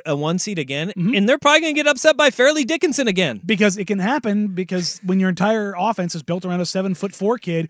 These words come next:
Speaker 1: Yeah.
Speaker 2: who has feet it, heavier than mine, like, it's just
Speaker 1: I can't wait for people to start the, uh, "Why isn't Zach Edey getting enough love in the N B A <laughs> draft?"
Speaker 2: Well,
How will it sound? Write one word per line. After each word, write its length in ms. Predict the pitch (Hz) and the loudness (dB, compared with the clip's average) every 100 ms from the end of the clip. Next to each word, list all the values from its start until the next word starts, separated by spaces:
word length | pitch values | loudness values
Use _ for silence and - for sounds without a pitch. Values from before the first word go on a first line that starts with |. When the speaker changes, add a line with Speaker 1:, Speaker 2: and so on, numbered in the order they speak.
| _ | _
Speaker 1:
Yeah. 60 | - - | -12 0
Speaker 2:
who 140 | 190 | 2
has 220 | 196 170 | 2 0
feet 340 | - 226 233 - | -6 -2 -2 -4
it, 160 | 185 185 | -10 -8
heavier 460 | - 185 196 208 202 | -8 -4 -2 0 0
than 200 | 185 175 | 0 0
mine, 460 | 180 277 170 156 165 _ _ _ _ | 0 -2 -2 -4 -6 _ _ _ _
like, 160 | 170 170 | -6 -2
it's 160 | 180 - | -4 -2
just 160 | 196 | -2
Speaker 1:
I 80 | 135 | -2
can't 260 | - 165 127 | -2 -6 -4
wait 220 | 123 123 | -6 -6
for 120 | 110 | -12
people 280 | 98 107 101 | -10 -10 -10
to 100 | 98 | -12
start 380 | - 101 98 - | -12 -12 -12 -12
the, 220 | 98 98 | -12 -10
uh, 100 | 214 | -10
"Why 220 | 277 359 | -8 -4
isn't 300 | 403 392 370 | -4 -2 -4
Zach 200 | 320 285 | -2 -4
Edey 320 | 240 240 254 185 | -4 -6 -4 -4
getting 260 | 151 139 | -4 -4
enough 280 | 131 123 - | -6 -8 -8
love 260 | 135 120 120 | -8 -6 -6
in 100 | 131 | -6
the 100 | 131 | -6
N 80 | |
B 200 | 139 135 | -6 -4
A 40 | 160 | -4
<laughs> 0 | |
draft?" 560 | 123 131 135 - - | -4 -10 -12 -14 -4
Speaker 2:
Well, 100 | 196 | -4